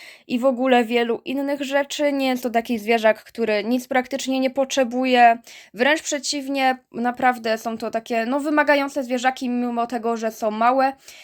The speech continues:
Wiele osób nadal tego nie wie i myśli, że chomikowi wystarczy jakaś mała piętrowa klateczka i kolorowe chrupki, ale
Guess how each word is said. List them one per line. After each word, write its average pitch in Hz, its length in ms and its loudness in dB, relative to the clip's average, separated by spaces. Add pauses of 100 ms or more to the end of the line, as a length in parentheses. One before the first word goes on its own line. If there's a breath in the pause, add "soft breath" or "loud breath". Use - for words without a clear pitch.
(160 loud breath)
Wiele 269 300 4
osób 269 300 -4
nadal 262 320 0
tego 226 260 -6
nie 226 200 -6
wie 226 200 -4
i 226 80 -6
myśli, 233 280 -6
że 226 140 -2
chomikowi 240 540 -2
wystarczy 233 440 0
jakaś 226 260 -2
mała 240 260 4
piętrowa 226 440 -2
klateczka 233 520 -4
i 220 60 -4
kolorowe 233 500 -2
chrupki, 254 420 -6
ale 247 300 6